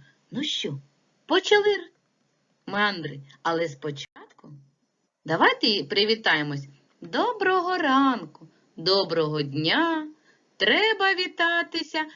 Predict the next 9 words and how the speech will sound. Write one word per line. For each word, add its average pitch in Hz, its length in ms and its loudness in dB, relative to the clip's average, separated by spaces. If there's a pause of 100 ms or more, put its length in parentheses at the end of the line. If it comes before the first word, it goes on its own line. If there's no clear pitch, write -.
(160)
чемно 233 720 -2
щодня. 277 840 0 (460)
Усмішку 403 840 0
людям 349 580 0 (240)
треба 277 440 0
давати, 247 680 -2 (260)
рідну 151 520 0
країну 226 640 0
свою 147 500 -6